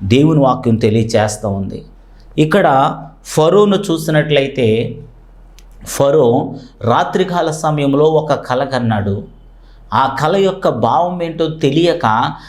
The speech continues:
కలవరానికి గురయ్యాడు. ఈ కలవరం బట్టి అతను ఎంతగానో ఆందోళన చెందుతూ ఉన్నాడు. ఆ కలవరం దేని నిమిత్తమైనది అని ఆలోచన చేసినట్లయితే,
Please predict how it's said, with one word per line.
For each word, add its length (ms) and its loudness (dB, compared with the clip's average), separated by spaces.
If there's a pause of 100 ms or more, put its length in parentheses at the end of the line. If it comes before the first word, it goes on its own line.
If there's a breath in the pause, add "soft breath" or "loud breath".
(180 loud breath)
కలవరానికి 640 0
గురయ్యాడు. 580 -2 (840 soft breath)
ఈ 220 4
కలవరం 500 2
బట్టి 600 -2 (300 loud breath)
అతను 640 0 (180)
ఎంతగానో 540 0
ఆందోళన 580 2 (100)
చెందుతూ 340 -2
ఉన్నాడు. 400 -2 (800 soft breath)
ఆ 260 0
కలవరం 500 2
దేని 240 2
నిమిత్తమైనది 920 -2 (240 loud breath)
అని 120 2
ఆలోచన 500 2
చేసినట్లయితే, 1000 -2